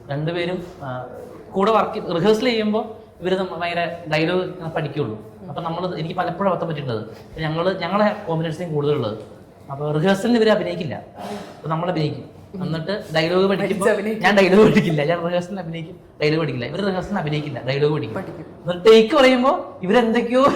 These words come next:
Speaker 1: ചെയ്യും. അപ്പൊ ഞാൻ നോക്കിക്കൊണ്ടിരിക്കും. അപ്പൊ ഡയറക്ടർ കൈവിട്ട് വിളിച്ചു പറയും, "നീയും ആ ഫ്രെയിമിലുണ്ട്, നീയും അഭിനയിക്കൂ." ആ, ഞാൻ, "ശരി." അപ്പോൾ നമ്മൾ ക-, പെട്ടെന്ന് കട്ടായി പോകും.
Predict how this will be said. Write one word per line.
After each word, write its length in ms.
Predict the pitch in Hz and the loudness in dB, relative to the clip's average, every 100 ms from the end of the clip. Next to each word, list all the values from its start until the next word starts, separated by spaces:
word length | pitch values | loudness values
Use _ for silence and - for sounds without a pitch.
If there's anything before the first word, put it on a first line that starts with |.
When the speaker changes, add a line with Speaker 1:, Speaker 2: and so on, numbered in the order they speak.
| - | 4
Speaker 1:
ചെയ്യും. 400 | 233 202 190 - - - | 4 4 2 -8 -16 -6
അപ്പൊ 120 | 185 | -2
ഞാൻ 100 | 208 | -2
നോക്കിക്കൊണ്ടിരിക്കും. 680 | 214 180 180 165 123 - - - - | -2 -4 -6 -6 -8 -12 -18 -20 -8
അപ്പൊ 120 | 165 | 0
ഡയറക്ടർ 320 | 160 160 170 | 0 0 -2
കൈവിട്ട് 320 | 160 160 160 | -4 -2 -2
വിളിച്ചു 200 | 143 139 | -4 -2
പറയും, 220 | 139 - - - - | -4 -4 -12 -18 -8
"നീയും 320 | 175 196 226 226 | 0 2 2 0
ആ 120 | 151 190 | 0 0
ഫ്രെയിമിലുണ്ട്, 600 | 170 175 175 160 202 - - 185 | 0 2 0 0 -4 -8 -10 0
നീയും 200 | 190 202 | 4 4
അഭിനയിക്കൂ." 560 | 156 160 151 156 139 - - - | 2 0 0 -2 -4 -4 -12 -6
ആ, 100 | 135 | -6
ഞാൻ, 200 | 123 160 | -6 -8
"ശരി." 540 | - 214 196 208 180 - - - | 2 2 6 4 2 -6 -14 -8
അപ്പോൾ 160 | 160 220 | -2 0
നമ്മൾ 180 | 220 | 0
ക-, 480 | 214 - - - 208 | -4 -10 -6 0 0
പെട്ടെന്ന് 200 | 220 240 | 2 0
കട്ടായി 220 | 262 247 | 2 2
പോകും. 220 | 233 165 | 2 0